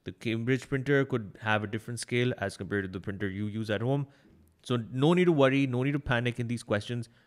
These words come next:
Mostly your answers are different from the marking scheme, but as long as you're following the instructions, you should get full marks. Now, part C says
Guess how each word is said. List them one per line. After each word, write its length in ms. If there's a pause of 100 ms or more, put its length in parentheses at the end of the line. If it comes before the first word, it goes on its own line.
(140)
Mostly 480
your 180
answers 400
are 160
different 520
from 260
the 60
marking 320
scheme, 280 (400)
but 220
as 260
long 200
as 220
you're 120
following 420
the 80
instructions, 600 (440)
you 260
should 260
get 180
full 180
marks. 340 (720)
Now, 200
part 360
C 180
says 440